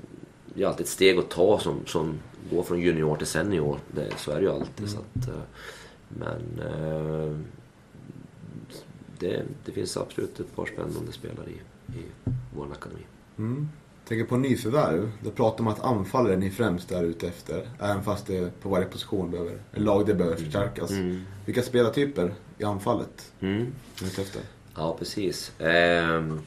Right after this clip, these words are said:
Speaker 1: ja, då kommer vi in på lite hur vi ska spela, tänkte jag säga,
Speaker 2: Mm.
Speaker 1: <laughs> på sätt och vis då. För det, som jag säger, det är ju väldigt viktigt att, eh, spelarna kommer in med de egenskaper som, som vi behöver ha till spelet.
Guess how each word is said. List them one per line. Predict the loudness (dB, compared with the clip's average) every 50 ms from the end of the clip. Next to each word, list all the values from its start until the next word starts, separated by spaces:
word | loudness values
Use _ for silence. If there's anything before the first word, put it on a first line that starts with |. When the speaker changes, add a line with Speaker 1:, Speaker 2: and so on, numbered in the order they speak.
| -14 -12 -10 -10 -10 -10 -14 -18 -20 -20 -20 -20 -20 -20 -20 -20 -20 -20 -20 -20 -20 -20 -20 -20 -20 -20 -20 -2 2
Speaker 1:
ja, | 4 4
då | 4
kommer | 4 4 4 6
vi | 6 6 6
in | 6 4 4
på | 2 2
lite | 2 4 2 2
hur | 2
vi | 2
ska | -2 -6
spela, | -4 0 0 2 2 2 0
tänkte | 0 0 -2 -2 -2
jag | -2
säga, | -2 -2 0 0 2 2 2
Speaker 2:
Mm. | 2 2 2
Speaker 1:
<laughs> |
på | 2
sätt | 2 0 0 0 -4
och | -2
vis | -2 -2 -2 -4
då. | -6 -4
För | 0 0
det, | 2 2 0
som | 0 -2
jag | -2 0
säger, | 2 2 2 2
det | 2
är | 2
ju | 0
väldigt | 0 -2 -2 -4
viktigt | -6 -6 -6 -8 -8 -8
att, | -8 -8 -8 -10
eh, | -8 -8 -8
spelarna | -8 -8 -6 -4 -4 -4 -4 -6 -6
kommer | -8 -8 -6 -4
in | -4 -4 -2
med | -2 -2 -2
de | -2 -2
egenskaper | -2 -4 -4 -6 -4 -4 -4 -4 -4 -6 -10
som, | -8 -8 -8 -8 -10 -12 -12
som | -10 -6 -6
vi | -4
behöver | -4 -4 -4 -4 -4 -6 -6 -6 -6
ha | -6 -6 -6
till | -6 -6 -8 -8
spelet. | -8 -6 -4 -4 -4 -4 -6 -8 -12 -16